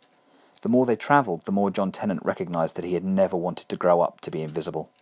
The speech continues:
The longer they circled and threaded their way through the hometown, the more John wanted to leave and explore. Because this wasn't the life he wanted, was it? Helping others was wonderful, being able to help others was a privilege, but he wanted more.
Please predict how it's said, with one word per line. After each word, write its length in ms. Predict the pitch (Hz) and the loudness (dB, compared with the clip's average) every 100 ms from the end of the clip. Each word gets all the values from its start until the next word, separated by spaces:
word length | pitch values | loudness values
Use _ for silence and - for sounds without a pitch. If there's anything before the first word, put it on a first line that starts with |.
| _ _ _ _ - - - | _ _ _ _ -20 -20 -6
The 100 | 101 | 2
longer 240 | 110 117 | 4 4
they 100 | 110 | 2
circled 580 | 107 - 117 107 117 107 | 0 2 4 4 0 -2
and 160 | 107 92 | -2 -6
threaded 380 | - 117 110 101 | 0 2 2 2
their 140 | 104 | 2
way 240 | 98 98 | 4 2
through 160 | 95 104 | 0 -4
the 100 | 98 | -4
hometown, 720 | 110 104 98 98 107 92 92 - - - | 0 0 -2 -4 0 0 -2 -10 -20 -8
the 60 | 104 | 0
more 180 | 104 98 | 2 2
John 260 | 104 98 | 0 0
wanted 300 | 95 95 92 | 0 -2 -4
to 80 | - | -4
leave 320 | 95 98 87 | 0 0 0
and 80 | 85 | -6
explore. 520 | - - 101 90 80 - _ _ _ _ _ _ _ - | -8 0 2 2 0 -10 _ _ _ _ _ _ _ -6
Because 220 | - 92 | -4 -4
this 180 | 98 110 | -2 -2
wasn't 200 | 98 - | -4 -2
the 80 | |
life 260 | 95 90 87 | 2 2 2
he 80 | 95 | -4
wanted, 380 | 95 95 - 85 | -2 -2 -4 -2
was 200 | 98 90 | 0 0
it? 120 | - _ _ _ _ _ _ - | -6 _ _ _ _ _ _ 0
Helping 260 | 113 117 | 2 2
others 240 | 101 92 90 | 0 -2 -8
was 140 | 80 | 0
wonderful, 440 | 110 120 113 92 | 2 2 0 -2
being 140 | 87 95 | -2 0
able 140 | 95 | 0
to 100 | - | 0
help 240 | 107 107 107 | 2 2 2
others 240 | 92 - | -4 -8
was 100 | - | -12
a 60 | - | -12
privilege, 480 | - 147 104 85 - _ _ _ _ _ - | 2 4 4 -6 -14 _ _ _ _ _ 0
but 120 | - | 2
he 140 | 117 | 2
wanted 360 | 107 90 82 90 | 0 -2 -4 -4
more. 340 | 98 87 76 | 0 0 0